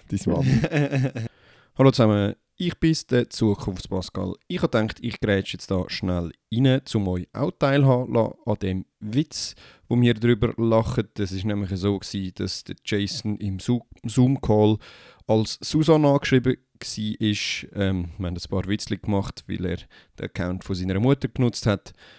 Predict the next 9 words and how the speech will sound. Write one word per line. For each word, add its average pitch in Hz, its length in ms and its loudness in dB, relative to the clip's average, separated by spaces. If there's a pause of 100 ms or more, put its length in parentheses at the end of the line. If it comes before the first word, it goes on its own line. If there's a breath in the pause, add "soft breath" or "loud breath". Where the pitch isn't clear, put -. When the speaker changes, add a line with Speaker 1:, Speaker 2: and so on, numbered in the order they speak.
(280 soft breath)
Speaker 2:
Aber - 240 -2
ja, 113 120 6
auch - 380 2
für - 140 -4
das, 104 460 2
äh, 107 320 -2
sind 110 320 0
Manager-Mamis 101 760 0
da. - 180 -4